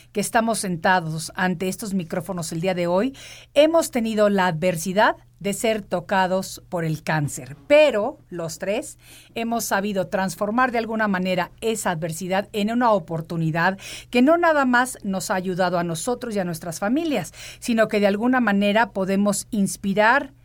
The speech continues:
a través de nuestra experiencia a muchas otras personas que quizá estén pasando por algo similar a nosotros.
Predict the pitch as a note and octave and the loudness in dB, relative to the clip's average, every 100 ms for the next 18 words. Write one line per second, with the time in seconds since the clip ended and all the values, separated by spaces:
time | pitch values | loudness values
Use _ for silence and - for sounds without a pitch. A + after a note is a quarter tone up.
0 | _ _ - F#3 F3+ F#3 A3 G3 F#3 G#3+ | _ _ -8 -6 -4 -2 -2 -2 -2 0
1 | B3 - A3+ A3 - F3 E3+ D#3+ D#3 D#3 | -2 -2 -4 -4 -8 -6 -4 -2 -2 -2
2 | D#3+ B3 - - - F#3+ G#3 A#3 B3+ A3+ | -6 -6 -14 -20 -8 -2 -2 -2 -4 -6
3 | G#3+ G3+ - F3 E3+ A3 G#3+ G#3 G3+ - | -4 -6 -6 -8 -4 -4 -2 -4 -6 -8
4 | E3+ E3+ D#3+ G#3+ B3 - - D#3+ - F3+ | -10 -10 -4 -2 -2 -8 -16 -14 -8 -8
5 | E3 D#3+ E3+ E3 F#3 - E3 D3+ D3+ - | -8 -8 -6 -6 -6 -6 -4 -4 -6 -6
6 | D#3 C#3+ C3+ C3+ C3 A#2+ A#2 A2+ A#2+ - | -6 -6 -6 -8 -8 -10 -14 -16 -16 -16